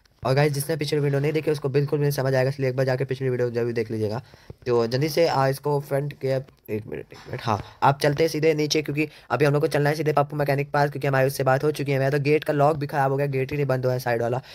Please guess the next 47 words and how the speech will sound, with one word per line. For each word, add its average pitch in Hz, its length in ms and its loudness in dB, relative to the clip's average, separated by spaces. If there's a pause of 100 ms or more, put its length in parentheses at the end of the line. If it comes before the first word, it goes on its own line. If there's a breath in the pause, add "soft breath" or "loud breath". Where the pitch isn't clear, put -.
(120)
इतनी 147 200 -2
तेज़ 143 400 0
गाइस 135 220 4
गाड़ी 123 240 2
लाई 120 200 -2
थी, 127 200 -10 (240 soft breath)
और 147 60 -8
पीछे 139 260 -2
का 156 80 6
बम्पर 147 340 4
भी 156 120 -4
डिटैच 135 500 2
हो 127 60 4
गया 123 100 2
था, 135 140 -2
अभी 143 120 0
वो 156 60 0
निकल 143 260 0
भी 123 100 0
जाएगा, 117 200 0
मेरे 127 200 0
को 131 80 -2
पता 127 180 2
है, 127 60 4
रास्ते 139 240 0
भर 147 100 0
में 143 120 -2
तो 139 60 -4
निकल 120 200 -4
ही 113 60 -4
जाएगा। 110 280 -2 (300 loud breath)
इसलिए 165 180 6
मैंने 156 120 6
पप्पू 147 240 2
मैकेनिक 147 320 0
के 147 100 2
पास 135 300 4
वाले 139 140 -2
उस 139 100 -6
पे, 131 160 -6 (140)
आ, 113 180 0
जा 117 200 0
रहा 120 100 4
हूँ 123 120 0
कि 131 240 -4
जल्दी 123 300 0
से 135 220 -4